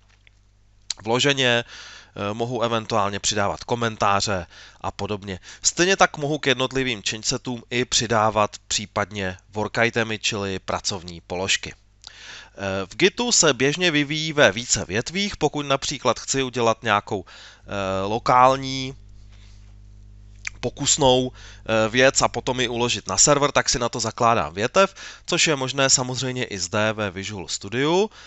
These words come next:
kde můžu na záložce branches si založit novou větev. Eh, takže například si založíme novou pokusnou větev, takže provedeme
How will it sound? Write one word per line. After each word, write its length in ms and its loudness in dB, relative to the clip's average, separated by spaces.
kde 240 -2
můžu 400 -2
na 140 0
záložce 640 0
branches 760 2
si 280 2
založit 760 -2
novou 360 -8
větev. 720 2
Eh, 340 -4
takže 340 2
například 520 0
si 100 0
založíme 500 -2
novou 320 -4
pokusnou 520 -6
větev, 460 -2
takže 420 -2
provedeme 680 -4